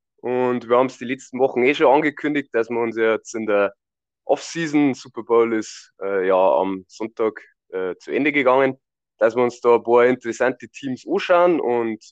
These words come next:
äh, heute sind die Green Bay Packers dran. Und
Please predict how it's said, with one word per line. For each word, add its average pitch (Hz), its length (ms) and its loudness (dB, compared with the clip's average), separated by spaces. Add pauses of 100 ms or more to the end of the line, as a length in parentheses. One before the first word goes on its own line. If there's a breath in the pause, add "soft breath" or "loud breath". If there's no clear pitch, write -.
äh, 104 260 2
heute 107 160 2
sind 110 160 -4
die 104 220 -6
Green 117 180 -6
Bay 101 120 -4
Packers 143 480 -4
dran. 151 200 2 (560 soft breath)
Und 113 540 0